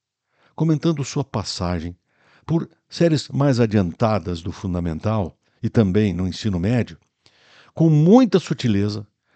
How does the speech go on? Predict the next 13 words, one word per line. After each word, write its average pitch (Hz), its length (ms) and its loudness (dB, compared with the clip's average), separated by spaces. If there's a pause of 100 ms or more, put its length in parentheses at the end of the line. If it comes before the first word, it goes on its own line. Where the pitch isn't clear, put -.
(160)
comentou 165 500 4
das 165 180 2
dificuldades 143 720 0
para 147 220 -2
despertar 139 640 0
o 170 60 2
interesse 143 460 -2
em 131 100 2
jovens 135 540 0
cada 127 220 0
vez 127 220 -2
mais 139 260 0
distantes 151 920 -4